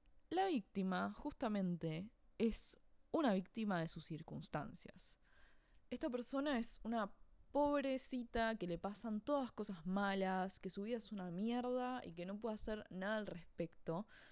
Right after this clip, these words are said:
porque solo es una espectadora de su vida y de las circunstancias externas. A ella le suceden cosas y no puede hacer, justamente no tiene poder, está indefensa y por eso es una víctima.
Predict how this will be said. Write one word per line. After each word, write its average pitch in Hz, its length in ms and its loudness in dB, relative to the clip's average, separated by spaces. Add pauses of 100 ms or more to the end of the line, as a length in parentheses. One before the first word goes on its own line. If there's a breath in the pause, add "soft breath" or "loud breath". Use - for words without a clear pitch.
(160 loud breath)
porque 247 260 0
solo 339 200 0
es 320 140 -4
una 277 100 -2
espectadora 220 560 0
de 226 80 2
su 185 140 -4
vida 190 480 2
y 170 80 -2
de 160 100 -2
las 165 140 -10
circunstancias 202 680 -4
externas. 180 760 0
A 175 60 0
ella 233 160 0
le 233 80 2
suceden 208 420 -2
cosas 233 440 2
y 196 80 -6
no 196 180 -2
puede 214 240 2
hacer, 202 440 0
justamente 220 840 -2 (500 loud breath)
no 214 140 -2
tiene 285 260 2
poder, 175 360 2
está 180 200 -6
indefensa 208 720 -2
y 165 40 -4
por 170 180 -2
eso 196 240 -4
es 180 220 -8
una 170 260 -2
víctima. - 580 -8